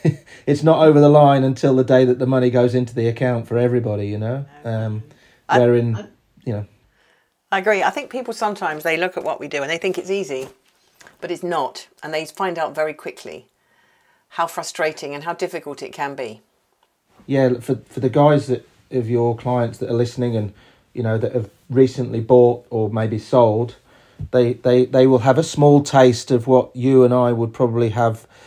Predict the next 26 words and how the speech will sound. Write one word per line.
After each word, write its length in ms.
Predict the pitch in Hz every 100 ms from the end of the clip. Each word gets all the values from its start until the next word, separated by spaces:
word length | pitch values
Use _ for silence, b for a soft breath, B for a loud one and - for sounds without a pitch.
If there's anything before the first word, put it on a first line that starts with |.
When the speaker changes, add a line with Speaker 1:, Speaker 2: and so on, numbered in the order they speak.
| b b
Speaker 1:
I 140 | 139
have 180 | 131 131
at 160 | 120 -
any 220 | 131 120
point 240 | 117 120 113
in 140 | 113
time 280 | 120 117 117
anywhere 400 | 117 113 110 110
up 140 | -
to 100 | -
about 260 | 110 110 -
twenty 440 | - 113 110 110
to 120 | 107
thirty 380 | 110 120 110 110
s-, 80 | 101
sales 800 | - - - 120 117 110 98 - b b b
at 180 | 120 120
some 480 | - 120 117 110 110
level 420 | 113 120 117 110
or 240 | 110 107
another. 460 | 107 113 107 90 127 _ b b b b
Um, 640 | 117 110 110 107 104 104 107 _ _ _ _ _ _
it's, 440 | - 107 - - - _
you 120 | 120
know, 220 | 107 107 120
and, 260 | 110 110